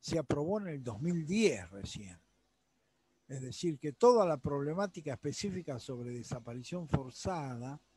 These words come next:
en realidad, en Naciones Unidas, hasta el dos mil diez, se canalizó en este grupo de trabajo. Por lo tanto, eh, es un grupo de trabajo que,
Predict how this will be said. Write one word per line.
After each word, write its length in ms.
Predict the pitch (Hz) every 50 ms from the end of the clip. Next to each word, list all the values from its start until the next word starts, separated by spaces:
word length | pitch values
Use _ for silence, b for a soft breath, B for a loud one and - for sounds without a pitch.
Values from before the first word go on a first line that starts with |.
| b b b b b b b -
en 180 | 123 123 117 117
realidad, 580 | 123 123 120 123 131 143 165 170 175 170 - _ _ -
en 260 | 196 208 202 190 175
Naciones 580 | 160 131 - - - 190 185 175 147 - -
Unidas, 560 | 160 160 160 156 143 131 123 123 110 - - _ _ -
hasta 340 | 190 190 - _ - 151
el 120 | 135 127 117
dos 200 | 117 120 110 120
mil 180 | 165 170 156
diez, 400 | 139 143 135 117 120 - - - - b b b b b b
se 180 | - - 139
canalizó 720 | - - 123 120 117 117 120 127 117 - - 160 165 170 165
en 140 | 143 123 120
este 240 | 123 - - 127 107
grupo 320 | 107 113 - - - 95
de 80 | 95 92
trabajo. 460 | _ - - - - - - _ _ _ _ _ _ _ _ _ _ _ _ _ _ _ _ _ _ _ _ _ _ _ _ _ - 123 131 - _ _ _ _ _ _ _ _ _ _ _ -
Por 140 | - 113 117
lo 100 | 123 110
tanto, 480 | - 151 156 160 156 - 180 160 147 _ b b b b b b b b b -
eh, 920 | 190 127 117 117 113 110 107 107 104 104 104 101 101 98 98 101 123 - _
es 220 | - 165 131 - -
un 100 | 156 151
grupo 300 | 156 165 156 - 156 143
de 60 | 123
trabajo 520 | - 131 131 143 160 165 - - 170 135
que, 220 | - 156 139 120